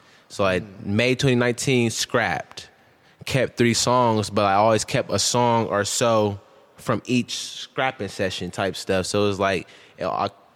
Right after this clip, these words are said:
Speaker 1: managed to get all the best songs from twenty eighteen to, like, summer of twenty twenty to really just be that, what it, what I wanted it to be. And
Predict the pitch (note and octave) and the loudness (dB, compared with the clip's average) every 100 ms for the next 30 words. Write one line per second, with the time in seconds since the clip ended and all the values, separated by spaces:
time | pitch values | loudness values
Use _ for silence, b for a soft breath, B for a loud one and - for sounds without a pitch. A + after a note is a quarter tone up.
0 | _ A2 C3+ D#3 C#3+ - G#2+ B2+ A#2 - | _ -4 0 2 0 -2 -4 -2 -2 0
1 | A#2 B2 A#2+ A#2 A2 G2+ E2+ A#2+ A#2 - | 2 4 6 6 4 2 0 0 0 0
2 | A#2 A2 G#2+ G2+ F#2+ A#2+ A2 G2+ G2+ - | 2 2 -2 -6 -8 -6 -2 -2 -2 -6
3 | A#2 A2+ G#2+ G2+ - b b b b b | -4 -2 -2 -6 -12 b b b b b
4 | - G2+ E2+ D2 _ - - - B2 A#2 | -8 -6 -6 -8 _ -12 -8 -2 0 2
5 | A2 G#2 F#2+ G#2 G#2+ F2+ - B2 G2+ - | 4 4 2 2 0 0 -2 -2 -2 0
6 | D3 C#3 G#2+ G#2 - b b b b b | 2 2 0 -4 -10 b b b b b
7 | - A#2+ G2+ A2+ A2 G2+ F2+ F2+ A2 G2+ | -4 0 4 4 2 0 -2 0 2 2
8 | F#2+ A#1+ F#2 G2 F2+ G2+ F#2 G2+ G2 F#2 | 0 0 0 2 2 2 2 2 2 0
9 | F2 - F2+ G2 G2 F2 - B B B | -2 -2 -2 2 2 0 -8 B B B
10 | _ F#2+ G#2 G2+ G2 F#2 E2+ | _ -4 -2 0 0 -2 -6